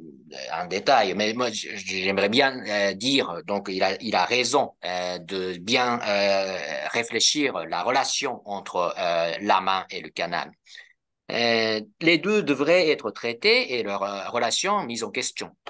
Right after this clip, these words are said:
Cependant, si l'on considère le thème du présent exposé, c'est-à-dire l'organologie, à savoir, euh, à savoir le rôle que l'organologie de Bergson occupe dans l'évolution créatrice,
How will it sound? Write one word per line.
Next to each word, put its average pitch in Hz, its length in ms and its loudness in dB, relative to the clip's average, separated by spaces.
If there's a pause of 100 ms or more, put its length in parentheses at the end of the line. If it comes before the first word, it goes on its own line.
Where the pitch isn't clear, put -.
(120)
Cependant, 214 540 2 (180)
si - 200 2
l'on 233 160 4
considère 196 500 -2
le 139 160 -4
thème 185 320 0
du 113 160 -8
présent 135 440 -2
exposé, 120 680 -2
c'est-à-dire - 520 -4
l'organologie, 104 920 0 (160)
à 90 80 -6
savoir, 95 460 0
euh, 156 80 -6 (540)
à - 60 0
savoir 95 340 0
le 92 120 -6
rôle 113 440 2
que 98 80 -8
l'organologie 98 760 -4
de 92 100 -6
Bergson 90 400 -2
occupe 170 480 0
dans 85 180 -8
l'évolution 92 520 -4
créatrice, 95 600 0